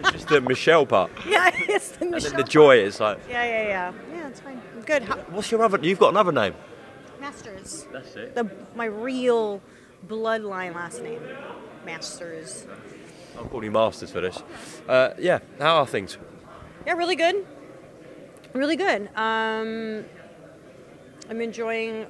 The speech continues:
Speaker 2: being here this week. So far, a little, not, not too much going on yet, but I'm hoping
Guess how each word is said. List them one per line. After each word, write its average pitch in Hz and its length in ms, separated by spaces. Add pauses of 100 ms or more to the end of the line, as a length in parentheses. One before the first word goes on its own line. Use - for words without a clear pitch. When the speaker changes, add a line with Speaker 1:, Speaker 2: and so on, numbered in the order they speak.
Speaker 2:
being 208 240
here 220 240
this 208 240
week. 240 320
So 294 160
far, 359 220
a 339 60
little, 339 340
not, 370 320
not 349 260
too 330 240
much 233 480 (420)
going 240 240
on 208 180
yet, 180 340
but 214 120
I'm 214 100
hoping 233 440